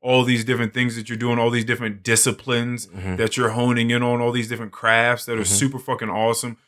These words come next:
Speaker 2: Yeah.
Speaker 1: Jujitsu, comedy,
Speaker 2: Yes.
Speaker 1: podcasting, you're in the I T field, like, you're doing all this sort of shit.
Speaker 2: Yeah.
Speaker 1: And that's fucking awesome. So you're already in just a very, uh, I guess,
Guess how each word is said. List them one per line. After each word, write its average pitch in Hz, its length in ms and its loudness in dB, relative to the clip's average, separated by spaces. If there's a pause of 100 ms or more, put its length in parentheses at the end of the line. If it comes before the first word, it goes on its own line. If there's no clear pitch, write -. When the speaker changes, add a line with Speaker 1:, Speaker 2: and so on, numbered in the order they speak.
Speaker 2:
Yeah. 101 120 -6
Speaker 1:
Jujitsu, 120 800 2 (240)
comedy, 123 760 4
Speaker 2:
Yes. 92 120 -10
Speaker 1:
podcasting, 123 920 2
you're 123 140 4
in 120 80 2
the 120 100 0
I 127 260 6
T 131 280 -2
field, 123 380 0
like, 120 140 0
you're 123 100 -2
doing 131 260 4
all 123 220 4
this 123 140 -2
sort 123 140 -8
of 110 60 -6
shit. 131 180 -4
Speaker 2:
Yeah. 92 100 -2 (180)
Speaker 1:
And 135 120 -2
that's 180 160 4
fucking 139 280 2
awesome. 147 300 2
So 139 160 0
you're 131 280 4
already 127 580 0 (380)
in 117 240 -4
just 120 300 -2
a 113 120 -6
very, 117 760 2
uh, 87 320 -6 (420)
I 127 100 -2
guess, 131 300 2